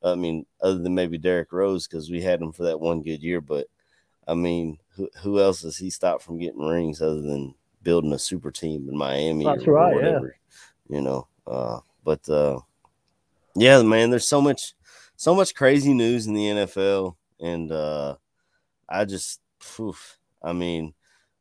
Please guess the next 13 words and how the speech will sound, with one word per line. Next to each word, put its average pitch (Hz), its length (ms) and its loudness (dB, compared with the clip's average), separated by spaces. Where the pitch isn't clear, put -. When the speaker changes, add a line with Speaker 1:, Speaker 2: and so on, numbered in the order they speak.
Speaker 1:
um, 80 640 -4
we, 127 180 0
we 147 200 0
signed 143 340 2
a 113 60 -4
few 123 360 -4
free 120 360 -2
agents, 123 520 0
and 92 140 -8
we 110 140 -2
had 113 300 2
a, 110 120 2
Speaker 2:
Yeah. 214 160 6